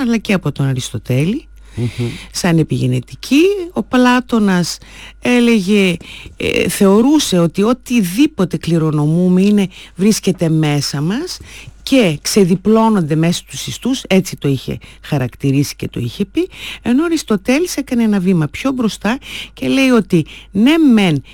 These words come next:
Speaker 1: ξεδιπλώνονται μέσα στους ιστούς οι διάφορες, ε, πληροφορίες, αλλά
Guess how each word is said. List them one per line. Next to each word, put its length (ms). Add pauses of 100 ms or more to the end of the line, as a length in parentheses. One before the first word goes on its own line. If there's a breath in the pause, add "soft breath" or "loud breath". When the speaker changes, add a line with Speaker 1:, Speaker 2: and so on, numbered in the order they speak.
(100)
Speaker 1:
ξεδιπλώνονται 1000
μέσα 180
στους 260
ιστούς 400
οι 40
διάφορες, 600 (340 loud breath)
ε, 560 (100)
πληροφορίες, 840 (360 loud breath)
αλλά 480